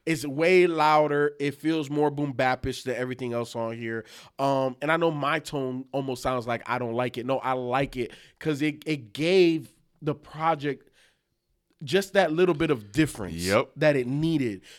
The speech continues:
Speaker 1: Because if that one sounded like the other ones, then the complaint would have been it's too samey.
Speaker 2: Yeah.
Speaker 1: But this was close enough to where everything else, but far enough that it's like, oh, okay.
Speaker 2: Yeah.
Speaker 1: Like, like it, it, it, it catches you.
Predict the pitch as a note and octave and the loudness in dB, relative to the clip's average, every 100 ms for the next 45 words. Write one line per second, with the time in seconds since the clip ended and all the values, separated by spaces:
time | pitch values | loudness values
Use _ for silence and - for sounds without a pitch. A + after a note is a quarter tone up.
0 | - D#3 F#3 D#3 D3 C3 F3 A3+ G#3 F#3+ | -10 -4 -2 -2 -4 2 4 6 2 0
1 | - F3 F3+ D#3+ C#3+ C3+ D#3+ F3+ F3+ F3 | 0 2 2 0 0 2 4 4 2 0
2 | C#3+ D#3 D#3 D3+ - - _ D#3 D3 D3 | 0 -2 -2 -4 -10 -20 _ -6 -6 -4
3 | C3 - E3+ E3 C#3+ C#3+ B2+ A#2+ C3+ C3 | -12 -6 -2 -2 0 0 0 -2 -2 -4
4 | C3+ - - B2 G#2+ - C#3+ C3 G#2 E2 | -8 -8 -10 -10 -8 -4 -2 -2 -6 -12
5 | - G#2 G#2 F#2 D#3+ A#2+ F3 G#3+ G#3 - | -8 -2 0 0 -2 2 2 2 -2 -4
6 | - F3 G#3 - G#3 F#3 G3+ A#3 - F#3 | -6 0 0 0 -4 -2 -2 -2 -4 -4
7 | F3+ F#3 F#3+ F3+ - - _ _ - E3+ | -2 0 2 0 -4 -20 _ _ -2 0
8 | G#3 A3 A3 A3+ B3+ - D#3+ F3 E3+ - | 0 -2 -2 4 4 4 -2 -2 -2 2
9 | F#3 G3 G3 F3+ F#3 F#3 E3 D#3 D3+ E3+ | 6 8 8 6 2 4 0 0 0 -2
10 | D3+ A#3+ F3+ B3 - D#3+ F3 - _ _ | 0 4 4 4 2 0 0 -6 _ _
11 | - A2+ F#3 E3+ D#3+ F3 F#3 G3+ G3+ G3 | -4 -2 2 2 4 0 2 0 0 -6
12 | F#3+ _ G3 E3+ - A3+ B3+ E3 B2+ G2 | -12 _ -10 -10 -4 0 0 -2 -10 -12